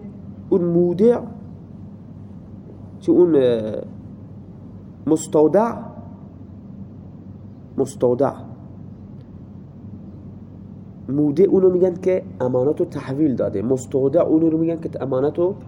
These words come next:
تحویل گرفته. فکر کنم یکی دو جا من شاید اشتباهی گفته باشم تا اینجای کار. خب، میگه هر وقت طلب کرد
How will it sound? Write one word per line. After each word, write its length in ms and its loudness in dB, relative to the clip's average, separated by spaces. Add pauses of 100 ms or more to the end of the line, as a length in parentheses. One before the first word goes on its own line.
(400)
تحویل 300 -2
گرفته. 360 -8 (480)
فکر 180 -2
کنم 220 4
یکی 220 0
دو 120 0
جا 180 4
من 220 2 (180)
شاید 200 0 (180)
اشتباهی 360 0
گفته 320 -2
باشم 300 -4
تا 120 -6
اینجای 300 -6
کار. 240 -14 (1300)
خب، 180 2 (320)
میگه 180 4
هر 180 6
وقت 320 2
طلب 460 2
کرد 420 -2